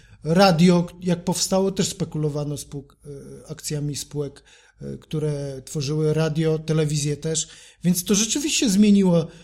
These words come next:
nasz świat, tylko że w pewnym momencie okazało się, że, no, te ceny były nieuzasadnione do tego, co to zmieni. No i teraz przechodzimy do tego drugiego punktu. Dlaczego to w ogóle rośnie? No bo pojawia się popyt spekulacyjny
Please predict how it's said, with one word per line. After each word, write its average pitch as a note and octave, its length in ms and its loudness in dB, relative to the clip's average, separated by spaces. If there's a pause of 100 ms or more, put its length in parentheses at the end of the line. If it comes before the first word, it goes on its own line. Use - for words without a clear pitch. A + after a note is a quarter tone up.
(140)
nasz E3 220 0
świat, F#3 420 0
tylko A3 220 -2
że G#3+ 100 2
w G#3+ 40 -6
pewnym A#3+ 280 2
momencie A3 380 2
okazało G#3 440 0
się, G#3 160 -2
że, G3+ 220 0 (420)
no, F#3 80 -4
te F#3 160 -4
ceny A3 440 2
były G#3 340 0
nieuzasadnione G3 880 2
do F3 180 -2
tego, F3 320 -4
co E3+ 160 -8
to E3 200 -6
zmieni. D3+ 720 -2
No B2+ 140 -14
i C#3 80 -12
teraz D#3 460 -6 (500)
przechodzimy F3+ 420 4
do E3+ 80 2
tego D#3+ 200 -2
drugiego E3 580 2 (420)
punktu. F3+ 640 0 (340)
Dlaczego F3+ 340 2
to A#3+ 100 2
w G3 60 4
ogóle F3+ 340 4
rośnie? C3 360 -4
No E3 180 -2
bo G3 180 0
pojawia G#3 500 0
się G#3 140 -2
popyt A#3 440 0
spekulacyjny E3+ 1200 -2